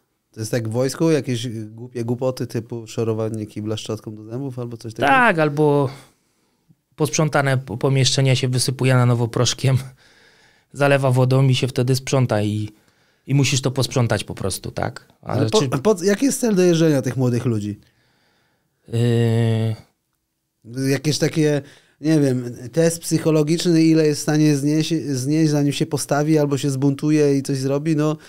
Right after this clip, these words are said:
Speaker 2: Znaczy, to jest
Speaker 1: Nie zdarzyło
Speaker 2: te-
Speaker 1: się, że byli jacyś tacy goście, no, no, po-, można powiedzieć harpagani, którzy po prostu doszli już do jakiejś ściany z tymi zabawami w fale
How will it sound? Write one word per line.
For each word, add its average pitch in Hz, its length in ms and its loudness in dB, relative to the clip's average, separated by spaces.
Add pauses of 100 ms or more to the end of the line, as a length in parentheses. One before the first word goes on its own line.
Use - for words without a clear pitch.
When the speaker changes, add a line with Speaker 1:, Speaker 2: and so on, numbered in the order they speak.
(260)
Speaker 2:
Znaczy, 226 240 0
to 240 120 2
jest 202 120 4
Speaker 1:
Nie 196 60 4
zdarzyło 202 340 4
Speaker 2:
te- 180 60 2
Speaker 1:
się, 180 100 -2
że 185 120 2
byli 185 200 4
jacyś 180 300 0
tacy 165 280 -2
goście, 165 500 2
no, 156 320 4 (640)
no, 160 160 -2
po-, 160 200 -10 (320)
można 175 200 0
powiedzieć 170 180 -2
harpagani, 165 600 2
którzy 175 240 -4
po 175 100 -8
prostu 180 300 -4
doszli 175 280 0
już 151 140 2
do 147 60 2
jakiejś 143 260 0
ściany 143 520 2
z - 100 -6
tymi 131 280 0
zabawami 127 760 2
w - 40 -12
fale 127 480 0